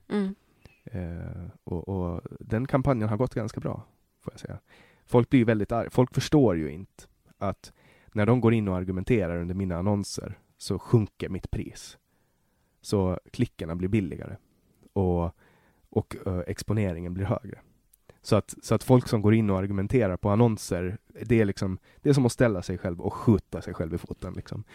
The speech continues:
Speaker 2: För att det är ju alltid politiska motståndare som går till angrepp.
Speaker 1: Mm.
Speaker 2: Och jag vill ju bara att diskussionen ska fortsätta.
Speaker 1: Mm.
Speaker 2: Jag ser ju, jag ser ju liksom i realtid hur annonspriserna sjunker. <laughs> Och det är så här, ja. Men det kommer mycket mera politisk reklam, alltså shit.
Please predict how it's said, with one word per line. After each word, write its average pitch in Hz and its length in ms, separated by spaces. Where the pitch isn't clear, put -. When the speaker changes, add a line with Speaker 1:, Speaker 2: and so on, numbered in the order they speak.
Speaker 2:
För 123 100
att - 60
det 127 60
är - 20
ju 127 60
alltid 156 200
politiska 127 420
motståndare 95 560
som 107 120
går 110 100
till 139 140
angrepp. - 400
Speaker 1:
Mm. 180 80
Speaker 2:
Och 127 60
jag 127 160
vill 190 140
ju 139 80
bara 101 180
att 90 100
diskussionen 95 500
ska - 120
fortsätta. - 440
Speaker 1:
Mm. 98 80
Speaker 2:
Jag 135 100
ser 190 180
ju, 104 160
jag 127 140
ser 175 200
ju 131 120
liksom 101 260
i 98 60
realtid 107 560
hur 107 200
annonspriserna 107 600
sjunker. - 600
<laughs> - 600
Och - 240
det 139 160
är 110 60
så 110 100
här, 95 240
ja. 131 220
Men 110 200
det 95 60
kommer 92 340
mycket 90 300
mera 87 280
politisk - 460
reklam, - 340
alltså - 300
shit. - 800